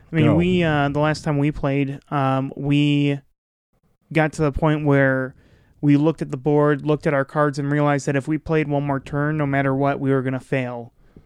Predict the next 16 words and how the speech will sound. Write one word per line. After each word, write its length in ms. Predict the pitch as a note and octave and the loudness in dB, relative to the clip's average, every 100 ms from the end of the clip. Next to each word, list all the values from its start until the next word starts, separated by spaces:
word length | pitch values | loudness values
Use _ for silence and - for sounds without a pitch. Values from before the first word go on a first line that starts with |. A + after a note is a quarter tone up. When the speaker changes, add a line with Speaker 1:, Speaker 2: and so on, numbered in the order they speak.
| - _ - | -20 _ -8
Speaker 1:
So 140 | - G#2+ | 4 4
Speaker 2:
Right, 100 | D3+ | 6
Speaker 1:
we 120 | D#3 | 2
Speaker 2:
there 80 | G2+ | 4
was 80 | |
Speaker 1:
might 80 | C#3+ | 6
Speaker 2:
no 60 | A#2 | 6
Speaker 1:
as 60 | G#2+ | 8
Speaker 2:
w- 120 | G#2 | 6
Speaker 1:
well 260 | D3+ D3 C#3+ | 4 2 0
just 340 | B2+ C#3 - | -2 -6 -6
throw 260 | - C#3+ D3 | -2 4 4
the 100 | C#3 | 4
cards 380 | - C#3+ C3 - | 0 0 0 -2
in 200 | C3+ C3+ | -4 -2
now 460 | C3 B2+ B2+ B2+ | -2 -2 -4 -6